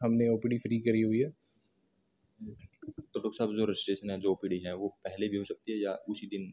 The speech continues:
Speaker 2: जो डॉक्टर साहब आते हैं?
Speaker 1: हमारे पास कॉन्टैक्ट नंबर अभी आपको डिस्प्ले पर आ जाएंगे, और आप उस नंबर पे कॉल करके आप अपना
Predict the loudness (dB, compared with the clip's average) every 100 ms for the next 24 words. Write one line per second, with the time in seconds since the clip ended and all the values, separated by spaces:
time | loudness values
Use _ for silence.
0 | -10 -12 -10 -16 -20 -20 -20 _ _ _
1 | _ 4 8 10 10 10 8 10 10 10
2 | 8 6 10 10 8 4 4 6 4 4
3 | 2 2 4 4 6 4 6 6 6 6
4 | 4 2 -8 _ _ _ 4 6 8 8
5 | 8 8 6 6 6 6 6 8 8 6
6 | 6 8 8 6 2 0 -2 4 6 6
7 | 4 4 4